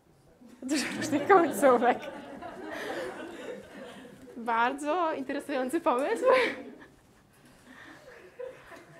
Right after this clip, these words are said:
Speaker 2: Okej. Dobra, no to tak dam taką małą podpowiedź.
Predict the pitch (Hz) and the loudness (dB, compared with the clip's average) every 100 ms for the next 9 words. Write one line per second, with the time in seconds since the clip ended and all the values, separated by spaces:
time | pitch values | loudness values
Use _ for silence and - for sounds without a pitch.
0 | - - - - - 247 - 196 214 269 | -20 -20 -20 -6 -2 -2 -2 0 2 2
1 | 415 - - - - - 262 226 226 247 | -2 -10 -20 -20 -14 -2 -2 -2 -8 -2
2 | 269 269 285 294 262 311 302 294 285 277 | -2 -2 -4 -6 -6 -4 -4 -6 -4 -4
3 | 269 262 240 240 311 440 | -6 -8 -8 -4 -4 -4